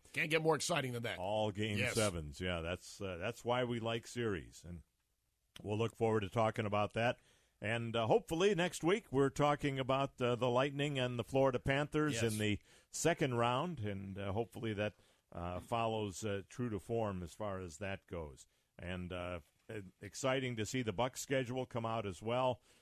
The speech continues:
Speaker 2: Now that we know, uh, who the Bucs are playing and the dates and everything, kind of an unusual schedule, but get ready for prime time because, uh,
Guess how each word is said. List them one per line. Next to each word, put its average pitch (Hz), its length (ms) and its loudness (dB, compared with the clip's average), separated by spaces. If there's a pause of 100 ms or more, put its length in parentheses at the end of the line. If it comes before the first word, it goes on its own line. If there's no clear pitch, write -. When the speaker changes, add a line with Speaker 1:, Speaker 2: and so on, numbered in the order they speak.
(180)
Speaker 2:
Now 101 220 -4
that 110 100 -2
we 104 140 0
know, 113 420 0
uh, 98 180 -4
who 120 160 -2
the 113 100 -2
Bucs 113 320 -2
are 104 80 0
playing 117 480 0
and 87 120 -2
the 80 100 -10
dates 107 440 -4
and 107 140 -4
everything, 107 480 -4 (340)
kind 101 200 0
of 107 60 -2
an 101 100 0
unusual 110 640 0
schedule, 113 560 0
but 95 200 0 (360)
get 123 220 2
ready 127 320 4
for 107 200 -2
prime 120 500 0
time 92 520 -2
because, 87 580 -8
uh, 90 160 -2